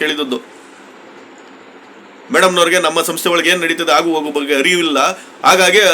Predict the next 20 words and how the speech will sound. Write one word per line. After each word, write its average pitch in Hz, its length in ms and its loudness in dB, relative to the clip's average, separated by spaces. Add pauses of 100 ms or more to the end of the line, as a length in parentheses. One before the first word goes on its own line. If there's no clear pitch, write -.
(220)
ಇದಾಯ್ತು. 170 260 2 (100)
ಆಮೇಲೆ 175 220 -2
ಇನ್ನೊಂದು 196 260 0 (100)
ಖಾಸಗಿ 190 320 0 (100)
ಮಾಲೀಕರು 175 460 -2
ಅನ್ನೋ 170 260 -4
ವಿಚಾರದಲ್ಲಿ 151 440 -2 (1600)
ಯಾರಪ್ಪ 202 280 2 (100)
ನಿನ್ನ 180 200 0
ಕಾನೂನು 190 260 0
ಸಲಹೆಗಾರರು? 170 420 2 (1400)
ಇವತ್ತು 185 240 2
ಯಾರು 220 120 6 (140)
ಕಾನೂನು 196 240 0
ಸಲಹೆಗಾರ 196 340 4
ಆಗಿರೋರು 185 300 0
ನಿನ್ಗೆ? 165 220 -2 (420)
ಎರಡ್ 160 140 2
ಸಾವಿರದ 190 200 4
ಇಪ್ಪತ್ತೊಂದರಲ್ಲಿ 180 500 -2